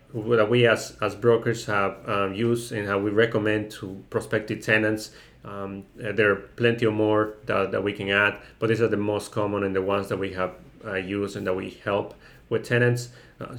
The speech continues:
again, you can reach out to us anytime. Visit our website, warehousesmarket dot com, and you can send us an email at miami industrial team at conrail, and also, uh, call us anytime. Uh, our office number is seven eight six, four three three,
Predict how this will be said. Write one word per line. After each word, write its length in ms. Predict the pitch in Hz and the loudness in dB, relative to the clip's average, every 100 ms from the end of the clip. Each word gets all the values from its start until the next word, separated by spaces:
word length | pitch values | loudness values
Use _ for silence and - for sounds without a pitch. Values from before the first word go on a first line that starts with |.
| 123 - | -16 -2
again, 320 | 113 107 101 | 2 2 0
you 120 | 123 107 | -2 -2
can 160 | 107 | 0
reach 240 | 110 110 120 | 0 0 0
out 160 | 110 | 0
to 160 | 117 110 | 2 4
us 260 | 110 110 | 4 4
anytime. 800 | 107 104 92 131 127 123 120 117 | -2 -4 -2 0 4 4 2 -2
Visit 260 | - 107 104 | -6 -4 0
our 100 | 95 | 2
website, 400 | 107 107 - 101 | 2 0 2 0
warehousesmarket 680 | 101 98 95 98 98 101 98 | 0 -2 -6 -4 -4 -4 -4
dot 200 | 95 87 | -4 -4
com, 360 | 139 127 117 120 - - - - | 0 0 0 -4 -18 -20 -16 -8
and 200 | 95 98 | -6 -4
you 100 | 98 | -6
can 200 | 98 - | -6 -4
send 220 | 113 101 | -4 -2
us 80 | 98 | -4
an 160 | 98 | -2
email 520 | 110 113 110 110 107 107 | 0 2 2 2 0 -6
at 160 | 92 95 | -8 -4
miami 400 | 95 101 107 101 | -2 0 0 -2
industrial 500 | 98 98 - 101 87 | 0 -2 -2 -8 -8
team 540 | - 110 104 101 98 95 | -4 -2 -2 -6 -8 -16
at 120 | - | -12
conrail, 580 | - 147 143 139 139 123 - - - | -4 -2 0 0 -2 -4 -16 -20 -10
and 360 | 104 98 95 98 | -4 -2 -4 -6
also, 560 | 101 104 113 104 98 - - - 123 | -4 -2 0 -2 -2 -16 -20 -8 -4
uh, 120 | 104 - | -4 0
call 200 | 107 101 | 0 2
us 120 | 104 | 0
anytime. 680 | 101 95 104 101 98 101 - | -4 0 2 2 -2 -8 -16
Uh, 40 | 98 | -6
our 340 | 92 104 98 | -6 0 0
office 420 | 95 - 95 - | 0 -4 -8 -4
number 300 | 98 98 98 | -4 0 0
is 160 | 92 - | -2 -2
seven 300 | 113 101 95 | -2 -2 -2
eight 180 | 90 - | -6 -4
six, 360 | 113 - - | -4 -4 -12
four 440 | - - 110 107 98 | -16 -6 -2 0 -2
three 260 | - 104 | -6 -6
three, 360 | - 98 95 | -4 -6 -6